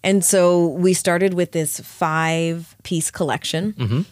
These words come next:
Speaker 1: It was really about nourishment, bringing you back to your healthiest center, but addressing skin needs. So, like, our Nourish Creme Riche, which we have clinicals on, which is typical of, like, very conventional beauty.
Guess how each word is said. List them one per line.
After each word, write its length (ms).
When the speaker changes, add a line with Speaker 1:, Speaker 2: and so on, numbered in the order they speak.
Speaker 1:
It 60
was 180
really 460
about 300
nourishment, 920
bringing 400
you 120
back 300
to 120
your 120
healthiest 540
center, 420
but 120
addressing 600
skin 340
needs. 300
So, 160
like, 220
our 160
Nourish 380
Creme 280
Riche, 420
which 360
we 120
have 120
clinicals 540
on, 440
which 220
is 140
typical 500
of, 80
like, 140
very 240
conventional 680
beauty. 480